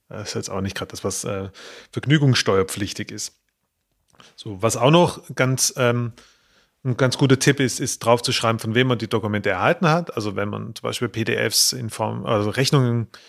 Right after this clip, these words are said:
bekommen hat oder Lieferscheine oder vielleicht jemand aus dem Vertrieb angesprochen hat, dass man das darauf vermerkt, dass man im darauffolgenden Jahr einfach schneller wieder an das Ziel kommt. Okay, das war Tipp Nummer drei. Tobi,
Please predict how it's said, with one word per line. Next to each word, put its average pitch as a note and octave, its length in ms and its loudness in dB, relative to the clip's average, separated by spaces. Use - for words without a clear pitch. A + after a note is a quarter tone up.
bekommen A#2 300 0
hat G#2+ 160 2
oder G#2+ 120 -2
Lieferscheine A#2 840 4
oder G#2+ 180 -2
vielleicht A2+ 260 0
jemand A#2+ 160 -2
aus A2+ 40 -6
dem A#2+ 100 -6
Vertrieb E3 400 2
angesprochen B2+ 520 4
hat, A2+ 180 -4
dass A#2+ 160 -6
man A#2+ 100 2
das A2+ 140 0
darauf G2+ 260 0
vermerkt, A#2 420 2
dass A2 140 -6
man G#2+ 180 -6
im A2+ 200 -8
darauffolgenden G2+ 640 0
Jahr G2 100 -4
einfach F#2+ 220 -12
schneller G2+ 340 -6
wieder - 180 -12
an A2 80 -20
das - 200 -8
Ziel C3+ 160 -10
kommt. - 320 -20
Okay, D3+ 380 6
das C#3 160 2
war C3+ 100 6
Tipp A3 160 4
Nummer C3+ 200 4
drei. C#3 320 4
Tobi, G3+ 480 2